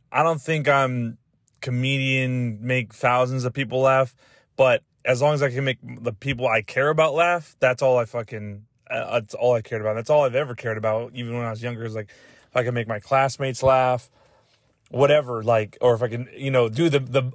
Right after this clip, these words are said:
ultimate thing was make the teacher laugh. I did that a few times, you know, and, like, or had a back and forth with them. Now, that is, like, honestly, if you're a kid, like, a teenager,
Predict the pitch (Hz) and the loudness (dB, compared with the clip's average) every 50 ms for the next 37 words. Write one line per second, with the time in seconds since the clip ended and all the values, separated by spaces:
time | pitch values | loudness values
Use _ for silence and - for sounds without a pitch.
0 | _ - 170 208 262 240 - - 185 156 127 - 147 139 135 127 123 117 135 147 | _ 4 6 6 6 4 0 -2 -2 -2 -4 -2 -2 -2 0 0 -2 -2 -2 -4
1 | 123 127 117 - - - - 190 202 170 - 147 135 120 117 107 104 101 104 123 | -4 -4 -8 -10 -6 -2 0 0 0 -2 -2 -2 -2 0 0 0 0 -2 -6 -12
2 | - _ _ _ _ _ _ _ _ _ _ _ _ - 131 131 127 107 170 190 | -18 _ _ _ _ _ _ _ _ _ _ _ _ -2 -2 -2 2 2 2 2
3 | 175 156 208 214 214 208 180 - - 151 135 117 107 - 131 113 107 104 98 95 | 4 4 2 2 2 0 -2 -6 -6 -6 -6 -6 -6 -8 -6 -6 -6 -6 -6 -10
4 | 98 98 - - _ _ _ _ _ _ _ _ _ _ _ _ - 123 131 131 | -14 -18 -20 -20 _ _ _ _ _ _ _ _ _ _ _ _ -8 -4 -2 2
5 | 131 131 131 139 147 147 139 - - - 135 135 131 131 131 131 127 135 135 139 | 2 4 4 4 2 0 -4 -8 -4 0 0 2 2 2 2 2 0 2 4 4
6 | 139 131 147 151 151 151 139 123 143 143 143 131 143 123 - - 147 151 143 135 | 4 4 4 4 2 2 4 2 2 0 0 -2 -6 -10 -6 -4 -4 -2 -2 -4
7 | 139 131 127 117 120 123 117 107 120 147 160 175 180 160 151 156 139 123 135 135 | -4 -6 -4 -2 -2 -4 -2 0 2 2 2 2 0 -2 -2 -6 -4 2 2 4
8 | 127 120 117 107 - _ _ _ _ _ _ _ _ _ _ _ _ _ _ _ | 4 4 2 -2 -8 _ _ _ _ _ _ _ _ _ _ _ _ _ _ _
9 | _ _ - - 139 165 170 160 151 - 151 143 143 123 139 135 117 156 208 202 | _ _ -2 0 2 2 2 2 0 -2 -4 -6 -4 -6 -8 -8 -4 -2 0 0
10 | 185 147 - - 175 160 160 165 147 143 135 123 127 117 - - 160 165 165 165 | -2 -2 -2 0 0 2 2 0 2 0 0 0 0 -6 -8 -10 -8 -6 -4 -4
11 | 165 147 147 160 160 156 151 147 | -6 -6 -4 -4 -4 -4 -4 -6